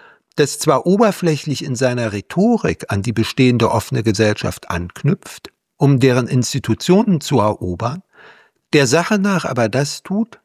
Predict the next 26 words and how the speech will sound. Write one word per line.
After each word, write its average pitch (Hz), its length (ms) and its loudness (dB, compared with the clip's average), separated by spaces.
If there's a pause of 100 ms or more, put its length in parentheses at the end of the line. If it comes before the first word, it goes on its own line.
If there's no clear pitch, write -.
was 113 240 -6
Narrative, 143 800 -2 (400)
welche 143 260 4
die 131 120 0
Gesellschaft 127 640 2
zusammenhalten 117 1000 0
sollen, 110 560 0 (260)
und 90 180 -4
Personen, 139 580 2
die 104 100 -6
solche 98 320 -2
Narrative 101 520 0
vorantreiben, 143 920 0
um 98 200 -2
Macht - 460 -2
im 104 140 -6
Namen 98 340 0
des 92 180 -4
allgemeinen 92 560 -2
Guten 104 260 -6
auszuüben, 139 920 -2 (440)
tendenziell 101 640 0
tun. - 380 0 (760)
Einen 95 280 0
Kollektivismus 180 920 2
etablieren, 139 880 2